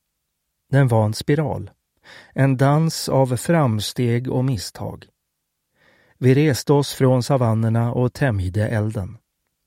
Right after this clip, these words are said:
Vi byggde samhällen, skrev språk i sten och papper, skickade våra drömmar som radiosignaler ut i den tysta rymden.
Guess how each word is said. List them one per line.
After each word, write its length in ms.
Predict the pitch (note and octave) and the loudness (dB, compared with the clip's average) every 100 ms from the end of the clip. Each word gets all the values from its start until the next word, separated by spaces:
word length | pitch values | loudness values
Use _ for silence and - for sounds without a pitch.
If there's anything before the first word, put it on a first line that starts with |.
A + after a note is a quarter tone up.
| _ | _
Vi 160 | C3 A#2+ | 0 2
byggde 340 | C3+ A#2 A#2+ | 2 0 -2
samhällen, 640 | - D3 G2+ A2 C3+ D3 - _ - - | -2 -2 -2 -2 -4 -8 -14 _ -20 -16
skrev 400 | - A#2+ B2 B2 | -4 2 2 0
språk 640 | - - A#2 A#2 A#2+ - | -4 -4 0 0 -2 -4
i 60 | A#2+ | -6
sten 460 | - B2+ A2 A2 | -4 -2 0 0
och 180 | C3 A#2 | -2 -2
papper, 480 | B2+ A#2 - A#2+ C#3 - _ - _ | -2 -4 -4 -8 -8 -12 _ -20 _
skickade 520 | - C3+ - - B2+ | 0 0 0 2 2
våra 240 | B2 B2 B2 | 4 2 4
drömmar 460 | C3+ C3+ A#2 A#2 | 2 2 2 0
som 240 | A2+ C3 A2+ | 0 0 2
radiosignaler 840 | C3+ A#2+ A#2 G#2+ C3 A#2 A2+ B2 | 2 2 0 -2 -2 0 0 0
ut 340 | - A#2 A2 C3 | 0 0 0 -2
i 40 | |
den 180 | A#2 A#2+ | -2 -2
tysta 440 | - G#2+ - A#2+ | -4 -6 -4 -4
rymden. 460 | G#2 F#2+ G2+ - | -4 -6 -8 -10